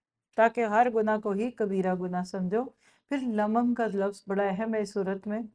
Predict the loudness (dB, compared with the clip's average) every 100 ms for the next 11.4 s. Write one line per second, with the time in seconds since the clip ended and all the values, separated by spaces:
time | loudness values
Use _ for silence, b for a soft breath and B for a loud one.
0 | _ _ b b 2 4 2 -2 -2 -2
1 | 0 0 0 2 2 2 0 -2 -2 0
2 | -2 0 0 2 -2 2 2 4 4 2
3 | 2 2 2 2 0 0 0 4 6 6
4 | 4 0 -2 _ _ _ -10 0 2 4
5 | 2 2 0 2 2 2 0 0 0 2
6 | 4 4 2 0 2 2 2 -2 b b
7 | b -4 -2 2 0 2 4 4 4 0
8 | 0 0 -2 -2 0 0 0 0 0 -2
9 | -2 -4 -4 -2 -2 -4 -6 -10 -18 _
10 | _ _ -8 -4 -2 -2 -2 0 0 0
11 | -2 -2 -6 -10